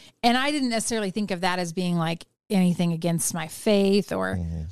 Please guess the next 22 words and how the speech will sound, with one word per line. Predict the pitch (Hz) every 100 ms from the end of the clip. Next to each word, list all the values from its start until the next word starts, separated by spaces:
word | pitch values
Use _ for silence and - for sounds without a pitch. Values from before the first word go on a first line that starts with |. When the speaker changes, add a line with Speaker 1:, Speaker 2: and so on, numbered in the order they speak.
| - _ _
Speaker 1:
and | 214
I | 214 208
probably | - 220 247 208 202
didn't | 190 190
even | 180 180 170
think | 185 175 -
anything | - 175 175 175
about | 165 -
Matt | 180 208 233
hearing | 180 185 170
that | 170 160 165 - _ _ _ -
over | 202 185 185
my | 170 160
parents. | - 196 165 - - - - - - _ _ _ _ _ _ _ _ _
Like, | 208 214
it | 240
was | 233 202
because | - 262 262 262
I | 247
was, | 220 202 226 -
I | 226
mean, | 226 214 214